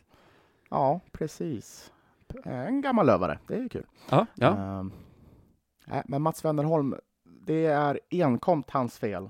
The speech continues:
Speaker 1: att Löven förlorade igår.
Speaker 2: Ja, så är det.
Speaker 1: Så, så är det.
Speaker 2: Inte,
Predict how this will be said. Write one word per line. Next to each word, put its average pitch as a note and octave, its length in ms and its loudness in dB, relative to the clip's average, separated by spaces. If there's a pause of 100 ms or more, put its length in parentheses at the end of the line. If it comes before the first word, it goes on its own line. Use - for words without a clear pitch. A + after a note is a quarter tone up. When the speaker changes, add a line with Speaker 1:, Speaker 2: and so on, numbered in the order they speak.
(140)
Speaker 1:
att - 180 -10
Löven G2+ 280 -2
förlorade F#2+ 320 -8
igår. - 160 -14 (200)
Speaker 2:
Ja, A#2+ 240 2 (720)
så - 140 -4
är G#2 140 2
det. F#2 160 -8 (260)
Speaker 1:
Så, - 380 -12 (160)
så - 160 -20
är - 40 -10
det. F3+ 60 2
Speaker 2:
Inte, D#3 580 0